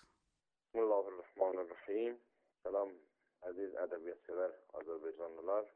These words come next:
əziz möhtərəm xalqımız. Xüsusən Füzuli məktəbini sevənlərə mən salamlayıram. Söhbətimiz bu verilişdə ədəbiyyat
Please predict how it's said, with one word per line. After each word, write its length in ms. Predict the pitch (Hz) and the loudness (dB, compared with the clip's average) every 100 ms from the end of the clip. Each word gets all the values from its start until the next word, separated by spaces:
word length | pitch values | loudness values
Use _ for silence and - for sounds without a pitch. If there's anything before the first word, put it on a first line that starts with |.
| _ _ _ _ _ - 78 | _ _ _ _ _ -10 -8
əziz 240 | 80 80 - _ | -8 -10 -14 _
möhtərəm 440 | 78 - 78 80 78 - _ _ _ _ _ 82 | -12 -10 -8 -8 -8 -14 _ _ _ _ _ -6
xalqımız. 460 | 82 85 98 123 - - - - _ _ _ _ _ _ _ - | -6 -4 -4 -4 -8 -20 -20 -20 _ _ _ _ _ _ _ -12
Xüsusən 440 | 98 92 - 101 104 90 | -8 -6 0 0 0 -6
Füzuli 520 | - 87 90 87 90 110 | -12 -10 -8 -6 -2 -2
məktəbini 560 | 92 85 - 82 82 78 | -4 -8 -8 -8 -8 -14
sevənlərə 540 | - 78 80 78 80 82 - _ _ _ - 80 | -10 -8 -8 -8 -8 -8 -12 _ _ _ -12 -8
mən 160 | 80 76 - _ _ _ _ | -8 -8 -20 _ _ _ _
salamlayıram. 600 | 85 82 82 98 107 107 107 _ _ _ _ _ _ _ _ - | -10 -8 -6 0 2 0 -4 _ _ _ _ _ _ _ _ -2
Söhbətimiz 720 | 139 147 143 - 131 127 117 - | 0 2 0 -2 0 0 -2 -6
bu 60 | 110 | 2
verilişdə 480 | 110 104 - - 107 101 - - _ _ _ _ | 4 4 -4 2 4 4 0 -16 _ _ _ _
ədəbiyyat 680 | 85 85 85 85 90 107 107 | -2 0 -2 -2 4 4 4